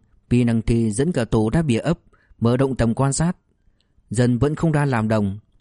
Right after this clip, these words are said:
Pi Năng Thi chú ý những hướng bọn biệt kích Lương Sơn có thể bí mật đến Bầu Ốc. Tám giờ, chiếc L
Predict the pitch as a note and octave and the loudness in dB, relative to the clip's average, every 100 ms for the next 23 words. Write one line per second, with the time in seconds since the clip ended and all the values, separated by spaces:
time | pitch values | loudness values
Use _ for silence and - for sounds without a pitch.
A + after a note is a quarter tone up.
0 | _ - B2 B2 A#2+ B2 A#2+ A2+ B2+ C3 | _ -2 0 2 0 0 0 2 0 0
1 | B2 C#3 C3+ C#3+ C#3 C#3+ F#3 B2 G#2+ B2+ | 0 0 0 0 0 0 0 0 -2 -2
2 | B2 - F#3 E3 E3 D#3 D#3+ D#3 - _ | -2 0 0 0 0 0 -2 -2 -8 _
3 | - F3 A#2+ G#2+ D3 G3 A#2+ - - D3 | -2 0 0 0 0 2 0 -4 -2 0
4 | F3+ F#2 A#2+ D#3+ _ _ _ _ _ _ | 2 0 0 -2 _ _ _ _ _ _
5 | - G#2 C#3+ B2+ G#2+ F#2+ - D#3 C#3 | -6 -2 0 0 0 -2 -2 -2 2